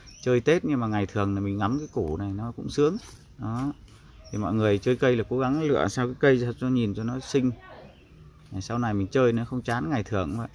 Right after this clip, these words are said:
Mình chơi mình ngắm nó khoái lắm. Chỉnh sửa vào dây, mình tưới tắm cái độ ẩm cho nó là lúc nào cũng phải, trên chậu này là ngày nào mình cũng phải tưới.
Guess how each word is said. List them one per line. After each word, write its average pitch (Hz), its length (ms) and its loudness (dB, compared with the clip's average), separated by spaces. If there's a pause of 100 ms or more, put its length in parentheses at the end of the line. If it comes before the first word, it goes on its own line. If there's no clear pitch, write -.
(120)
Mình 95 160 -4
chơi 117 200 2
mình 98 160 0
ngắm 107 240 0
nó 151 60 -4
khoái 127 300 -4
lắm. 175 140 -8 (300)
Chỉnh 85 220 -2
sửa 90 340 -4
vào 104 180 0
dây, 117 300 0
mình 98 160 -4 (520)
tưới 123 180 4
tắm 127 280 2
cái 147 120 2
độ 120 140 0
ẩm 82 260 0
cho 101 60 -4
nó 117 160 -2
là 131 80 -2
lúc 135 180 -2
nào 117 160 2
cũng 110 80 -6
phải, 95 280 -4
trên 123 160 2
chậu 123 180 2
này 95 140 0
là 95 80 0
ngày 95 180 2
nào 98 200 4
mình 95 140 -2
cũng 120 220 -4
phải 92 140 -8
tưới. 117 260 2